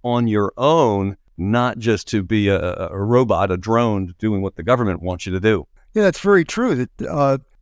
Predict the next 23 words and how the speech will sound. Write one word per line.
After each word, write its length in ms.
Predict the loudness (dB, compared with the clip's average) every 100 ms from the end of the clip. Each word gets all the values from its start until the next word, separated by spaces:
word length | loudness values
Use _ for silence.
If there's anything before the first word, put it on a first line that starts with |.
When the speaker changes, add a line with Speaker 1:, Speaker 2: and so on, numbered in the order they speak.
| _
Speaker 2:
there 140 | -2
were 160 | 0 -4
basically 680 | 2 2 2 -2 -4 -2 0
very 300 | 2 0 0
few 380 | -2 -4 -4 -10 -6
P 200 | -2 0
H 220 | -2 -4
Ds, 400 | -2 0 -2 -2
I 240 | -2 -2
understand, 580 | 0 -2 -4 -4 -2 -2
that 60 | -2
were 140 | -6
granted 420 | -2 0 0 -2
in 80 | -2
the 80 | -2
United 400 | 0 0 -2 -4
States, 540 | -10 -2 0 0 -6 -20 _
uh, 260 | 0 2 0
through, 460 | -2 0 0 -2 -8 _ -4
uh, 220 | -2 -2 -4 _
through 380 | -6 -2 -2 -4 -10
U 300 | -8 -2 2
S 340 | 4 2 -4